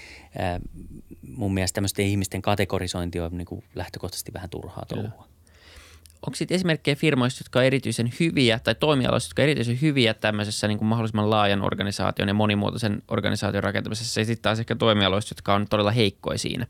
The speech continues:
Speaker 1: Mm.
Speaker 2: Onko tää toimialakohtaista ollenkaan, vai onks jokaisella toimialalla hyviä yrityksiä ja huonoja yrityksiä?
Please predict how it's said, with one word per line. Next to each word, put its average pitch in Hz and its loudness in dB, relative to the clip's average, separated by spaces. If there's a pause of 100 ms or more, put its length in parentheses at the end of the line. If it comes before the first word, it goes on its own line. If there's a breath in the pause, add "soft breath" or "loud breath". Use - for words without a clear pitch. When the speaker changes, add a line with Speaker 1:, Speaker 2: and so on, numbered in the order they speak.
(120)
Speaker 1:
Mm. 135 4
Speaker 2:
Onko 120 4
tää 110 2
toimialakohtaista 104 0 (120)
ollenkaan, - -2
vai 50 0
onks - -8 (140)
jokaisella 101 2
toimialalla 101 0
hyviä 101 4
yrityksiä 104 2
ja 107 2
huonoja 95 -2
yrityksiä? 107 -8